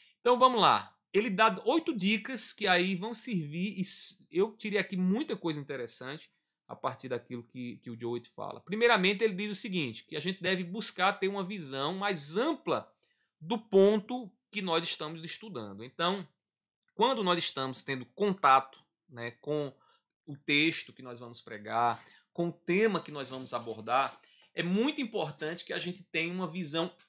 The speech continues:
ampla, né, daquele tema. O que é que, o que é que ele quer dizer isso aqui?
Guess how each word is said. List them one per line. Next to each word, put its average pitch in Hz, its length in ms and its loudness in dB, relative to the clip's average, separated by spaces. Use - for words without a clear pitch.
ampla, 240 600 2
né, 139 220 -6
daquele 202 400 0
tema. 139 560 0
O 185 80 -10
que 330 100 -4
é 320 60 0
que, 277 200 -6
o 196 60 -8
que 220 80 -4
é 254 60 0
que 262 80 -6
ele 269 100 -6
quer 208 240 2
dizer 151 360 -2
isso 147 320 -4
aqui? 104 360 -10